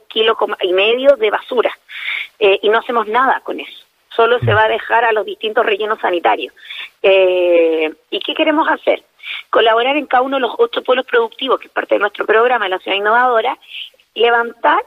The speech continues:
centros de, eh, tratamiento de residuos orgánicos. ¿Para qué? Para disminuir, pero al mismo, eh,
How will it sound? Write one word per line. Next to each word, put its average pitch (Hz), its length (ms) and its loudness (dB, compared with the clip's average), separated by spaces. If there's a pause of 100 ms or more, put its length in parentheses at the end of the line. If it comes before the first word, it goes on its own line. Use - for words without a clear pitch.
(480)
centros 311 520 -2 (140)
de, 190 1120 2
eh, 175 100 -12
tratamiento 254 880 0 (160)
de 466 80 2
residuos 254 400 0
orgánicos. 190 560 -2 (100)
¿Para 233 200 2
qué? 359 220 -4
Para 277 240 0
disminuir, 226 600 -2
pero 285 140 0
al 220 100 -2
mismo, 240 260 -8
eh, 180 120 -2